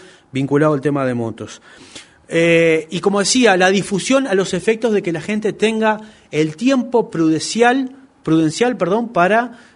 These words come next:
eh, poder regularizar las distintas situaciones administrativas que se puedan llegar a tener, eh, con, con los vehículos, ¿no? No queremos salir a hacer un plan de impacto operativo sin previo aviso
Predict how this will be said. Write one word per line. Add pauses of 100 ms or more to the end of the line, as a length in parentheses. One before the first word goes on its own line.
(120)
eh,
poder
regularizar
las
distintas
situaciones
administrativas
que
se
puedan
llegar
a
tener, (680)
eh,
con,
con
los
vehículos,
¿no?
No
queremos
salir
a
hacer
un
plan
de
impacto
operativo (400)
sin
previo
aviso